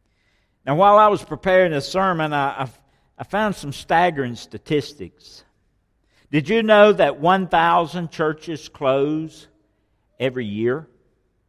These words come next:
One thousand churches close. Now, when we talk about the Southern Baptist Convention, did you know that one-fourth, a quarter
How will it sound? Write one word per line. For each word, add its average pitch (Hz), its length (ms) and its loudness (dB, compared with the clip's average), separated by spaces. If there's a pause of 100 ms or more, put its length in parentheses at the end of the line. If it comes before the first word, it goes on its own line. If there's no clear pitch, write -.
(600)
One 170 200 0
thousand 165 460 2
churches 131 540 -8
close. 98 680 -10 (2000)
Now, 165 120 6
when 180 220 0
we 175 100 0
talk 190 280 6
about 185 280 4
the 165 80 -10
Southern 185 380 2
Baptist 170 460 0
Convention, 165 560 -4
did 143 200 -6
you 220 140 -2
know 202 300 4
that 165 280 2
one-fourth, 170 1080 2
a 123 80 -10
quarter 208 640 2